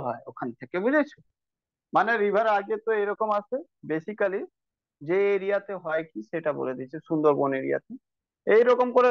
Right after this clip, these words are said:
গঙ্গা আসে, ঠিক আছে, মানে এরকম করে গঙ্গা আসতে থাকে, এরকম পদ্মা চলে যাবে, এরকম এটা হুগলি, হুগলি,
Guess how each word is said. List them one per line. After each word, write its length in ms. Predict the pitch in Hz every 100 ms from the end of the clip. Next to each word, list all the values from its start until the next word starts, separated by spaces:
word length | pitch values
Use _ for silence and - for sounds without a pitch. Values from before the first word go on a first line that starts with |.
| 214
গঙ্গা 320 | 180 165 165 165
আসে, 240 | 170 _ _ _ _ _ 160
ঠিক 120 | 165
আছে, 180 | 147 - _ _ _ _ _ _ _ _ _ -
মানে 140 | 160 180
এরকম 240 | 180 202 190
করে 220 | 190 190 196 170
গঙ্গা 320 | 151 156 170 165
আসতে 220 | - 170 165
থাকে, 260 | 160 - 202 _ _ _ _ _ _ _ _
এরকম 360 | 143 151 160 175 165
পদ্মা 280 | 156 147 160 160
চলে 160 | 165 170
যাবে, 180 | 170 190 147
এরকম 240 | 143 139 151 151
এটা 140 | 156 143
হুগলি, 300 | 131 139 151 - _ _ _ _ _ _ _ _ _ -
হুগলি, 300 | 139 143